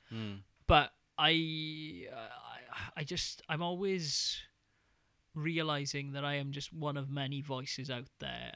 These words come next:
Speaker 2: and this is my opinion, and yes, some people, because of this podcast or whatever, the same way I'm sure they do for you, people may take that and go, "Okay, cool, maybe I shouldn't buy this for these reasons." And I'm sure there's people out there who love Starlink. I'm sure there's people who,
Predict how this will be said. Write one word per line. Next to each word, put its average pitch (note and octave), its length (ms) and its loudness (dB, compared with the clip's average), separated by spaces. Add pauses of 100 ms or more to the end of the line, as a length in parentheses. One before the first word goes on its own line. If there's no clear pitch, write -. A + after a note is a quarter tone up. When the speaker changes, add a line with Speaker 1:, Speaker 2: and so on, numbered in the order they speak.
Speaker 2:
and C3 440 -12
this D3+ 140 -6
is C#3+ 160 -4
my D3 140 0
opinion, C3 400 -4
and C3 120 -4
yes, C3 260 -4
some C3 220 -6
people, C3+ 380 -8
because C3 300 -14
of C3 40 -16
this B2+ 120 -16
podcast A#2 680 -10
or A2 180 -10
whatever, A2+ 600 -6
the A#2 60 -8
same F3+ 220 2
way D#3 160 4
I'm D3+ 100 2
sure D#3 180 0
they D3+ 120 -2
do D#3+ 120 0
for F#3 120 -2
you, F#3 260 6 (1300)
people F3 720 0 (480)
may D3 560 4
take C#3 300 0
that A#2+ 160 0
and A#2 100 -8
go, A#2+ 100 -6
"Okay, A2+ 260 -6
cool, A#2 300 -10
maybe A#2 220 -6
I A2+ 40 -4
shouldn't A#2 340 -4
buy G#2 200 -6
this G#2 240 -6
for - 100 -10
these G#2+ 240 -8
reasons." F#2+ 640 -10
And A#2 100 -10
I'm C#3 80 -4
sure G#3 200 2
there's G3 160 0
people F#3+ 300 -6
out F#3+ 140 -8
there G3 120 -4
who G3 100 -4
love G3 240 -2
Starlink. G#2+ 520 -8
I'm C3 80 -10
sure D3+ 160 -6
there's C#3+ 140 -8
people D3+ 320 -4
who, D3 120 -4